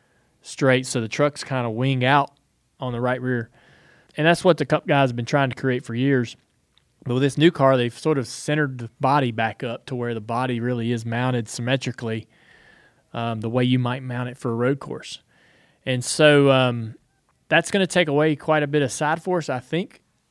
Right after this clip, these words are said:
on, on the car, and how the car reacts in traffic will change, how the car runs against the wall will be a little different, n-, may be subtle, it may be a major shift.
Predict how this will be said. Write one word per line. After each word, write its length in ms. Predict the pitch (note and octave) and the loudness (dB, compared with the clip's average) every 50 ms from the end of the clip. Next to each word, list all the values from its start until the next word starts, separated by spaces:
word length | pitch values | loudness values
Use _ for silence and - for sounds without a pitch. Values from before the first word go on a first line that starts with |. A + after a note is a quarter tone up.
| _ - | _ -10
on, 460 | C#3 C3+ C#3 C#3 C3+ C3 C3+ C3 D3+ - - | -6 -4 -2 -2 -2 -4 -6 -8 -10 -10 -8
on 240 | D3 C#3 D3 C#3 C3 | -4 -4 -2 -2 -2
the 220 | B2+ B2 B2 A#2+ | -2 -2 -4 -6
car, 320 | - - D3 D#3 F3 G3 F3+ | -2 2 2 4 4 4 2
and 100 | C#3+ A2 | 0 -2
how 220 | A2 C#3 C#3+ C#3+ C#3 | 0 0 2 2 2
the 100 | C3+ - | 0 -2
car 340 | - - D3 D3 C#3+ C#3 C#3 | -2 0 2 2 4 2 0
reacts 420 | C#3+ D3 C#3+ C#3 - - - - | -2 -4 -6 -6 -8 -10 -14 -12
in 100 | D3 B2+ | -10 -10
traffic 540 | A2+ - - D3+ D3 E3 D#3 - - - - | -10 -4 0 2 2 2 2 -2 -8 -10 -8
will 80 | E3 D3 | -10 -10
change, 520 | - - E3 D#3+ D#3+ D#3+ D#3+ E3 D#3+ - | -8 -6 -6 -4 -4 -4 -6 -6 -8 -6
how 100 | C#3 C#3 | -6 -6
the 80 | C3 A#2 | -6 -6
car 300 | - - C#3+ C#3 C#3 C3 | -2 -2 0 2 2 0
runs 340 | B2+ C3+ C#3 C#3 C#3 C#3 B2+ | 0 -2 -2 -2 -2 -2 -4
against 280 | A#2+ C3 C#3+ D#3+ - | -6 -8 -8 -10 -10
the 60 | - A2+ | -12 -10
wall 440 | G#2+ C#3 D#3 D#3+ D#3+ D#3 D#3 D#3 | -4 0 2 4 4 4 4 2
will 120 | D3+ D3+ C#3+ | 2 0 -2
be 160 | C#3+ D3+ D3 | 0 0 0
a 60 | D3 | 0
little 220 | C#3+ D3 D3+ D3+ D3 | 0 0 -2 -2 -2
different, 440 | D3 D#3 D3 - - D#3 D3 - _ _ - - - - - - - - D#3+ | -2 -2 -2 -2 -6 -6 -6 -8 _ _ -20 -20 -20 -20 -20 -20 -14 -8 -6
n-, 160 | D#3 F3+ - _ - _ E4 | -6 -6 -8 _ -20 _ -10
may 260 | G#3+ F3+ E3 E3 E3 D#3 | -2 2 4 6 6 6
be 100 | D#3 C#3 | 4 0
subtle, 400 | - - F3+ E3+ F3+ G3 F#3+ F3 | 0 2 2 4 4 4 0 -2
it 60 | D#3+ | -2
may 160 | D3 D3 D#3 | -2 -2 0
be 140 | D3 D#3 D3+ | 2 0 0
a 40 | D3 | 0
major 380 | C#3+ D3+ E3 F3 D#3+ D3 A#2+ | 0 -2 -2 -2 -4 -6 -8
shift. 500 | - - - C3+ A#2 C3+ - _ _ - | -8 -8 -8 -8 -8 -8 -12 _ _ -20